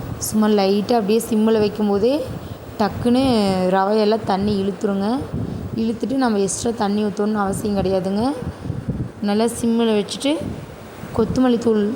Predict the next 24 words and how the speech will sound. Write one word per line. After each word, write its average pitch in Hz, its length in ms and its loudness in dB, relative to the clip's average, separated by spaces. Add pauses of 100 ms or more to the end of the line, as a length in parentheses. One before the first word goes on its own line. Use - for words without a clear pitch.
(180)
கொத்தமல்லி 226 400 2
தழை 208 220 2
போட்டுக்கலாங்க, 196 540 2 (440)
நம்ம 202 220 -2
தேவையான 190 400 2
அளவு. 190 200 0 (560)
இதுக்கப்புறம் 208 460 2
பார்த்தீங்கன்னா, 214 460 2
ஒரு 208 80 2 (100)
மூடி 214 240 2 (100)
ஒன்று 196 220 0
போட்டு, 190 280 0 (640)
நம்ம 196 280 0
சிம்மிலேயே 220 520 4
ஒரு 220 120 4 (100)
அஞ்சு 214 320 0
நிமிஷம் 294 360 0 (760)
நல்லா 214 280 4 (120)
மூடி 208 240 2
விட்டுறலாங்க. 196 520 2 (1040)
அடியெல்லாம் 208 460 2
பிடிக்காதுங்க. 214 560 2 (140)
நல்லா 190 240 0 (100)
பொல 190 240 4